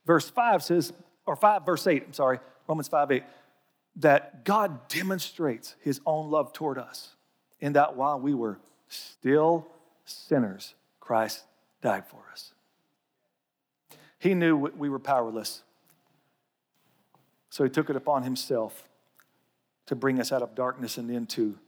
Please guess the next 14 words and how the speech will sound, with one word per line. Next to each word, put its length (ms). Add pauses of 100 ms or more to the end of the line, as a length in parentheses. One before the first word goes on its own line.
(1500)
light. 280 (1120)
What 140
does 160
this 220
look 300
like? 260 (1000)
Well, 340 (320)
<clears throat> 320
we 120
first 240
have 140
to 100
understand 760 (960)
that 340